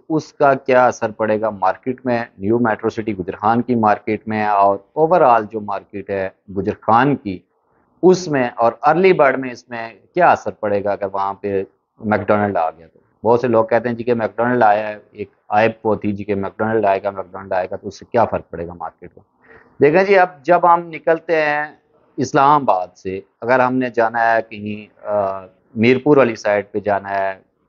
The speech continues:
गुजरात वाली साइड पे जाना है, लाहौर वाली साइड पे जाना है, तो पिंडी से लेके हमें यहाँ ये जितना एरिया है, यहाँ से मंदरा आ गया, रवात आ गया,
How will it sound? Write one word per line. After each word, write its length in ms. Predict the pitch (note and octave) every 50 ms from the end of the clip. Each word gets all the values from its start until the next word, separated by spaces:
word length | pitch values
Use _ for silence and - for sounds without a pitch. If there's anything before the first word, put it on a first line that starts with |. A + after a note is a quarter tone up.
| _ - G#2+
गुजरात 420 | G#2+ G#2+ A#2 A#2+ B2+ C3+ C#3 C3+
वाली 180 | B2 A#2+ A#2+ A2
साइड 300 | - A2 G#2+ G#2 G2+ G2+ _
पे 80 | - G2+
जाना 300 | F#2+ G2+ G2 F#2+ F#2+ F#2
है, 260 | F#2 F2+ F2+ F#2 F#2 _ _ A2 G#2
लाहौर 420 | G2+ G#2+ A#2 A#2+ B2+ C#3 D3+ D3
वाली 180 | C#3+ B2+ B2 A2+
साइड 340 | - - G#2+ G#2+ G#2+ G#2
पे 140 | G2+ - G#2+
जाना 280 | F#2+ G2 F#2 F2+ F#2 F2+
है, 100 | G2 G#2+ _ _ _ _ _ _ _ _ _ _ _ _ -
तो 60 | D3
पिंडी 520 | - - _ - F3 F#3 F#3+ G3 A3 G#3+
से 180 | - - G#3 G3
लेके 420 | E3+ D3 D3+ D#3 D#3 D3+ - D#3+
हमें 400 | D#3+ D#3+ D3+ C3+ C3 C3+ C3+ C#3
यहाँ 680 | C#3 C#3 C3+ B2 B2+ C3 B2+ B2+ B2+ B2+ B2+ B2 B2+ _ _ _ _ -
ये 380 | A2 A2 A#2 B2+ C3 C3+ C3 - -
जितना 320 | A#2+ A#2 _ - C3+ C3+
एरिया 440 | B2+ A#2 G#2+ A2+ A2+ A#2 A2+ A2 A2
है, 120 | A2 A2
यहाँ 300 | A2 G#2+ G#2 G#2+ G#2+ G#2
से 260 | G#2 - A2 G#2+ G#2
मंदरा 420 | G#2 G#2 G#2 G#2 G#2+ A2 G#2+ G#2+ G#2
आ 120 | G2 F#2+
गया, 240 | F#2 F#2+ G2 F#2+ G2
रवात 480 | F#2 F#2 F2 F#2 F#2 G2 G#2 G#2 - G#2
आ 160 | F#2 F2+ F2+
गया, 380 | F2+ F#2 F#2 F2+ F2+ F2+ F#2+